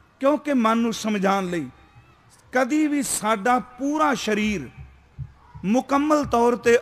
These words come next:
ਆਰਾਮ ਨਹੀਂ ਕਰਦਾ, ਭਾਵੇਂ ਅਸੀਂ ਜਿੰਨੇ ਮਰਜ਼ੀ ਥੱਕੇ ਹੋਈਏ, ਪੂਰਾ ਸਰੀਰ ਕਦੀ ਆਰਾਮ ਨਹੀਂ ਕਰੇਗਾ। ਜਿਸ ਦਿਨ ਪੂਰਾ ਸਰੀਰ ਆਰਾਮ ਕਰੇਗਾ, ਉਸ ਦਾ ਨਾਮ ਮੌਤ ਹੋਵੇਗਾ। ਕਿਵੇਂ? ਆਪਾਂ ਕਹਾਂਗੇ, "ਜੀ ਪੂਰਾ ਸਰੀਰ ਕਿਵੇਂ ਨਹੀਂ ਆਰਾਮ ਕਰਦਾ?"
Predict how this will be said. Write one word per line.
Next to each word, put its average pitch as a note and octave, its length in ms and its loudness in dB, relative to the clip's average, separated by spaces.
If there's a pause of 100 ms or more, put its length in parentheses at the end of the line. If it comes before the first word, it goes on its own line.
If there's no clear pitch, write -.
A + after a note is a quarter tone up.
ਆਰਾਮ A3 320 2
ਨਹੀਂ G#3+ 200 -2
ਕਰਦਾ, C#3 420 -2 (1000)
ਭਾਵੇਂ G#3 260 0
ਅਸੀਂ B3+ 200 -4
ਜਿੰਨੇ A#3 400 0
ਮਰਜ਼ੀ C#4 360 0
ਥੱਕੇ A#3+ 360 -2
ਹੋਈਏ, F3+ 360 2 (720)
ਪੂਰਾ E4+ 360 0
ਸਰੀਰ B3+ 560 0
ਕਦੀ B3+ 280 0
ਆਰਾਮ A#3+ 340 2
ਨਹੀਂ A#3+ 160 -2
ਕਰੇਗਾ। A3+ 520 0 (300)
ਜਿਸ C4 400 -2
ਦਿਨ C#4 260 0
ਪੂਰਾ B3+ 460 0
ਸਰੀਰ A3+ 500 -2 (100)
ਆਰਾਮ A3 340 4
ਕਰੇਗਾ, A3+ 440 0
ਉਸ A#3 180 -2
ਦਾ G#3 180 2
ਨਾਮ G3+ 360 2
ਮੌਤ F#3+ 300 4
ਹੋਵੇਗਾ। D3 480 -6 (1400)
ਕਿਵੇਂ? A#3+ 280 2
ਆਪਾਂ A3 340 -2
ਕਹਾਂਗੇ, A#3+ 320 -4
"ਜੀ C4 120 -4
ਪੂਰਾ A3 420 0
ਸਰੀਰ C#4 320 -4
ਕਿਵੇਂ D#4 320 -4
ਨਹੀਂ D#4 120 -2
ਆਰਾਮ B3+ 280 2
ਕਰਦਾ?" G3 420 0